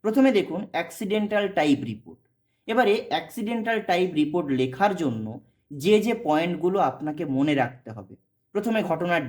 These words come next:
ডেট, টাইম, প্লেস, কজ, কিসের জন্য হয়েছে, রেজাল্ট। এবারে দেখুন সঙ্গে দেখুন এক্সাম্পল দেওয়া রয়েছে, মানে কেমনভাবে শুরু করতে হবে, casualties, presence of the people, rescue work, visited by the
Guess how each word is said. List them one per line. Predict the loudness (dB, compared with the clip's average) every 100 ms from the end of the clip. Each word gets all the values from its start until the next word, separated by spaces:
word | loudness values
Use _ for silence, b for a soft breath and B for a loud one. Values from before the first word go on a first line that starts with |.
| 2
ডেট, | 4 2 -4 -20 _ _
টাইম, | 0 2 2 0 -4 -4
প্লেস, | 0 2 2 -2 -16 _ _
কজ, | 0 0 0 -10
কিসের | -10 -4 -2 0
জন্য | 2 2 2 2
হয়েছে, | 0 -2 -4 -10 -12 b b 2
রেজাল্ট। | 4 6 4 2 -6 _ _ _ -10
এবারে | -6 -4 -4
দেখুন | -4 -4 -2
সঙ্গে | 0 0
দেখুন | 0 0 0
এক্সাম্পল | 0 0 2 2 2
দেওয়া | 2 0
রয়েছে, | -2 -6 -6
মানে | -4 -2
কেমনভাবে | -2 -2 0 0 -2 -4
শুরু | -6 -6 -2
করতে | -2 -2 -6 -8
হবে, | -8 -16 _ _ _ _ _ _ _ _ _ _ _ 2
casualties, | 4 4 2 2 -4 -8 -10 -20 _ -2
presence | 0 2 -2 -2 -2
of | 0
the | 0 0
people, | 0 0 -2 -2 0
rescue | -2 -4 -4 0 2
work, | 2 2 -4 _ _ _
visited | -6 -2 -2 0 -2 2
by | 2
the | 4